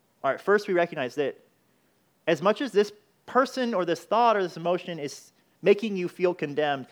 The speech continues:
it is the one that's condemned. The legalist is condemned, not you and your sin. If you are in Christ, there is no condemnation for you. And the judgment is upon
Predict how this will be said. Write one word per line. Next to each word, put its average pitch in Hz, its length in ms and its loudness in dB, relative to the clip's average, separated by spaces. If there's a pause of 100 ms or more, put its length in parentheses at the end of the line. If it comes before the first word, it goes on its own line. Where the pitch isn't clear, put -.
(160)
it 196 120 6
is 214 120 8
the 196 80 -4
one 180 140 -2
that's 160 160 -6
condemned. 113 420 -6 (680)
The 139 100 0
legalist 214 460 4
is 170 120 -6
condemned, 135 480 -4
not 139 260 0
you 143 200 -4
and 127 100 -8
your 120 120 -10
sin. 98 340 -14 (500)
If 139 160 -6
you 156 120 0
are 185 100 2
in 190 80 -4
Christ, 135 360 -6
there 139 100 -6
is 127 100 -10
no 127 140 -2
condemnation 147 640 -10
for 101 160 -10
you. 95 140 -12 (1900)
And 143 100 -2
the 139 80 -2
judgment 147 460 4
is 120 100 -6
upon 117 460 -4